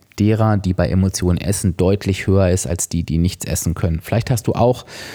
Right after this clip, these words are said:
Situationen oder Emotionen, wo es dir den Appetit verhagelt, aber den meisten wird's wahrscheinlich anders sein.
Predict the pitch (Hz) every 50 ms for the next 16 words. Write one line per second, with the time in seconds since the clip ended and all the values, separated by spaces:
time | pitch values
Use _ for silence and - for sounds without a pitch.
0 | - - - - - 123 147 151 - 143 127 113 110 - - 117 110 110 110 98
1 | 92 78 73 117 113 107 101 - - - 92 98 98 98 101 101 - - - 98
2 | 101 98 - 98 98 87 - - - 98 - - - 120 117 - - - - -
3 | - 110 101 107 113 113 113 107 107 107 - - - - - - - - - _
4 | _ _ - 92 90 90 90 90 87 85 87 92 95 - - 87 87 90 87 -
5 | - - - - - 92 90 95 - - 92 92 90 90 87 - - - - -
6 | - -